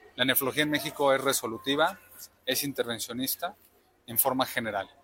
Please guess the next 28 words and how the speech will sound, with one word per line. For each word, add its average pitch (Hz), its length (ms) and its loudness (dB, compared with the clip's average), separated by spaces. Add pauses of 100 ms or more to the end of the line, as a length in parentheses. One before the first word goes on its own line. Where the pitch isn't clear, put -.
(260)
Debemos 156 340 -2
saber 143 220 0
que 143 120 -4
el 143 40 -2
nefrólogo 143 560 0
tiene 143 240 -6
que - 60 -6
estar - 260 -2
capacitado 123 640 -2
para 113 160 4
hacer 120 380 -2
biopsias 120 420 -2
renales, 110 560 -6 (400)
colocación 120 420 -4
de 131 120 2
accesos 131 360 -2
vasculares 117 760 -2
de 120 80 0
urgencia, 123 580 -6 (300)
temporales, 127 600 2
es 135 120 -6
una 147 100 0
obligación. 120 640 0 (340)
Ya 127 140 2
si 131 140 -2
logras 131 320 0
hacer 127 320 -2 (200)
accesos 123 600 -4